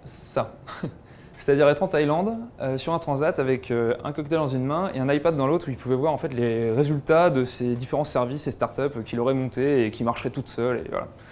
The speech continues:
Alors je trouve ça complètement caricatural, mais, euh, en fait je me dis qu'en tant que développeur, c'est vrai qu'on a, on a un réflexe, euh, je pense, qui est une fois qu'on, on voit une tâche à accomplir, euh, récurrente,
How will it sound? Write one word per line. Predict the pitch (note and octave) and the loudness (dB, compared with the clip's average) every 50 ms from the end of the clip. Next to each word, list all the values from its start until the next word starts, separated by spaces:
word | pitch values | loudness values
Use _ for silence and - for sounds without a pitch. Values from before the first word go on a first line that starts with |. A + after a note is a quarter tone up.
| - - | -4 -2
Alors | F2+ A2+ | 0 0
je | - | 0
trouve | - D3 | 0 0
ça | - D#3+ D#3+ | 2 2 4
complètement | - D3+ D3+ C#3+ E3 D#3+ | 4 4 2 2 2 4
caricatural, | C#3+ C3 C3 A#2+ C3+ A#2 - C#3+ D3 F3+ G#3 G#3 | 6 6 6 6 4 0 0 0 2 2 2 2
mais, | D#3+ B2+ A#2+ B2+ C3+ C3+ C3+ | 0 -2 0 0 2 2 2
euh, | C3+ C3+ C3+ | 2 2 0
en | C3+ | 0
fait | C3+ F#3+ E3 | 0 0 0
je | D#3 | 0
me | D#3+ | 0
dis | D#3+ F3 | 0 0
qu'en | F#3 E3 | 0 0
tant | - E3+ | 0 2
que | D#3+ C#3+ C#3 | 2 2 4
développeur, | D#3+ E3 E3+ E3 E3 F3 G#3 A#3 G#3 - - - - - - - - - - | 4 4 4 4 2 2 0 0 0 -4 -8 -14 -20 -20 -20 -20 -20 -16 -8
c'est | - F3+ | -2 -2
vrai | G3 | -2
qu'on | G3 D#3 C#3+ | 0 0 0
a, | C#3 C3+ C3 C3 B2+ B2+ A#2+ - - - - - - - - - - - | 2 2 2 2 2 -2 -4 -6 -12 -20 -20 -20 -20 -20 -20 -14 -6 0
on | C#3+ E3 | 2 2
a | |
un | F#3 F#3 | 4 4
réflexe, | D#3+ D#3 D3 - - D3+ D3+ - - - - - - - | 6 4 4 4 2 0 0 0 -2 -6 -8 -10 -10 -8
euh, | A#2+ A2+ A#2 A2+ A2+ A2+ A2+ A2 A2+ A2+ A2+ A2 A2 A#2 - - | -6 -4 -2 -2 -2 -2 -2 -2 -2 -4 -4 -4 -6 -8 -10 -14
je | - - | -12 -6
pense, | - C3+ D#3 - - - - - - | -4 -4 -4 -6 -8 -16 -20 -10 -2
qui | - C3+ | 2 4
est | B2+ C3 B2+ B2+ B2+ B2 B2 - | 6 6 6 6 6 4 4 0
une | C3+ C#3 | -2 0
fois | - A3 G#3 | 2 2 2
qu'on, | G#3+ C#3+ B2 A#2+ A#2 A#2 A2+ A#2 B2 C3+ - - | 2 2 0 0 0 0 -2 -4 -8 -12 -12 -8
on | B2 A#2+ | -6 -2
voit | B2 E3+ F3+ E3+ C#3+ | 0 2 2 4 2
une | B2+ B2+ B2+ | 2 0 -2
tâche | B2+ - E3+ E3+ - - | 0 0 0 0 0 -2
à | A#2 | -4
accomplir, | A#2 - B2+ B2 - - E3+ E3+ C#3+ G#2+ G#2 - - - - - - - - - - - | -2 -2 -4 -4 -2 -2 -2 -2 -2 -2 -6 -10 -14 -20 -20 -20 -20 -20 -20 -16 -8 -4
euh, | A#2+ A#2 A2+ A2 | -2 -2 0 0
récurrente, | A2+ D#3+ E3 - - B2+ A#2 B2 - - - - | 0 -2 -2 -2 0 0 0 0 -2 -4 -10 -14